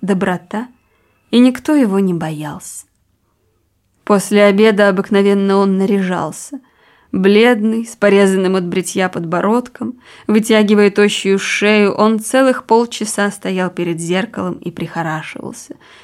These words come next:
то причёсываясь, то закручивая свои чёрные усы, прыскал духами, завязывал бантом галстук, потом надевал перчатки, цилиндр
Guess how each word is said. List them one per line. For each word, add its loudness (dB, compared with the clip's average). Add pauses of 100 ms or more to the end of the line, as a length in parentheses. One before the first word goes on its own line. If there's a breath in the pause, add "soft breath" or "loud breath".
(100)
то 2
причёсываясь, 2
то 0
закручивая -2
свои -4
чёрные -6
усы, -8 (380 loud breath)
прыскал 2
духами, 2
завязывал -2
бантом -4
галстук, -2 (240 soft breath)
потом 2
надевал 2
перчатки, -2
цилиндр 0